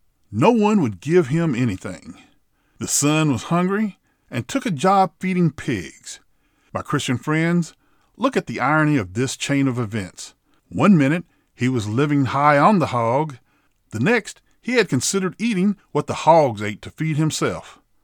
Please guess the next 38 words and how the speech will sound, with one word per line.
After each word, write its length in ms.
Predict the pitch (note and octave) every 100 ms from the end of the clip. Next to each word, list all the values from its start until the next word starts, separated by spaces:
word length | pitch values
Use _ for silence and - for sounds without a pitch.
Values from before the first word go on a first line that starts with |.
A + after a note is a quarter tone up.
| _ _
Swine 540 | - - F3+ A#3+ G3+
were 100 | B2+
considered 500 | B2+ B2 - C#3+ C3 -
unclean 480 | E3 D3 - C4 F3+
animals 340 | A#2 G#2 G2+
by 180 | - G#2+
the 100 | F#2+
Jews. 560 | G2+ G#3+ D3 C#3 E3 - _ _ _ _ -
No 160 | D#3
Jew 260 | D#3+ E3+ G3+
would 160 | F3+
even 280 | - F#3+ B2 -
think 200 | - C#4
about 420 | B2+ A2 A#2+ G2 F2+
dealing 320 | C#3 F#3+ A2
with 160 | F#2
pigs, 500 | - A2 G2 B2+ C3+ - _ _ -
so 200 | - C#3
the 100 | A2+
lowliness 540 | D3+ B3 G#3+ G#3 -
of 80 | E3+
the 120 | A#2+
young 240 | C3 G3
son's 400 | F#3 - F3+ F3 -
fate 280 | - C3 C3+ _ _
is 200 | E2+ F2
emphasized. 800 | C3+ B2+ F#2 G#2 D2 C#2 - - _ _ _ _
Also, 500 | - A3+ - D3 D3+
in 180 | D#3+ C3+
the 60 | A#2
middle 320 | A#2 C#4 C4+
of 80 | B2+
the 60 |
famine, 480 | G#2+ - A2 A#2 F#3 - _ _ _
the 80 | -
pigs 460 | - C#4+ D4+ A3+
were 80 | A#2+
fed, 560 | - - G#2 G#2+ D#3